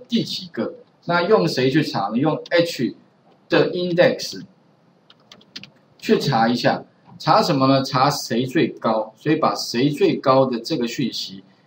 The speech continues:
丢过来。那谁最胖呢？哦，谁，应该是谁，谁最重啊？哦，OK，哦，这样比较不会伤害到哦。OK，好，哎，W，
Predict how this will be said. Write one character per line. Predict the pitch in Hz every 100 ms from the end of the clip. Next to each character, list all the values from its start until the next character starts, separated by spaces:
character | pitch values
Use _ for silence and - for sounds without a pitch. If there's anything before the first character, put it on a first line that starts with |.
| _ _
丢 | 143 143
过 | 143 117
来。 | 85 87 _ - - _ _ _ _ _ _ _ - -
那 | - 185
谁 | - - 151
最 | 185 240 175 - - _ _
胖 | - 202 139
呢？ | 127 127 127 - _ _ _ _
哦， | 127 113
谁， | 107 135
应 | 156
该 | 170
是 | 156
谁， | 139 110
谁 | 113 110 113
最 | 147
重 | - 147 92
啊？ | -
哦， | 101 95
OK， | - 104 - _ _
哦， | - 95
这 | -
样 | 120 110 - _ _ - - - _
比 | 135
较 | 135 139
不 | 120
会 | 127
伤 | - 113 120
害 | 98
到 | 101 98 92
哦。 | 92
OK， | 101 - - - _ _
好， | 95 95 - _ _ - _
哎， | 135 135 139 - -
W， | 120 120 113